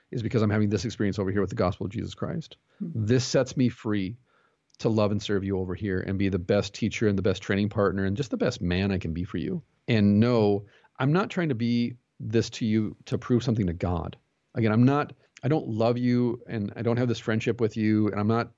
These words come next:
Speaker 1: teaching you this way and I'm not trying to be humble because it's gonna get me a s-, you know, a leg up with God.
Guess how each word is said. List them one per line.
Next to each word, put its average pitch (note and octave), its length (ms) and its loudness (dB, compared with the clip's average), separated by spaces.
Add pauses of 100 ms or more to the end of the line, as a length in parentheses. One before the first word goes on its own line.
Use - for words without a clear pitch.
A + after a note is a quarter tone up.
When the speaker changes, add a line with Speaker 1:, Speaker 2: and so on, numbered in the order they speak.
(300)
Speaker 1:
teaching B2 300 -2
you A2 100 4
this G#2 220 0
way G#2 400 4
and G2 120 -2
I'm F#2+ 120 0
not D3 200 0 (160)
trying A2 300 0
to - 100 -10
be G#2 220 -4
humble B2+ 460 -2 (240)
because B2 640 0
it's C3+ 100 -8
gonna A2+ 160 -2
get G#2+ 140 -2
me G#2 340 -2 (300)
a - 40 -4
s-, - 140 -10 (140)
you B2+ 100 0
know, F#2+ 120 2
a - 20 4
leg G#2 240 2
up F#2+ 100 -2
with G2 120 -6
God. - 300 -2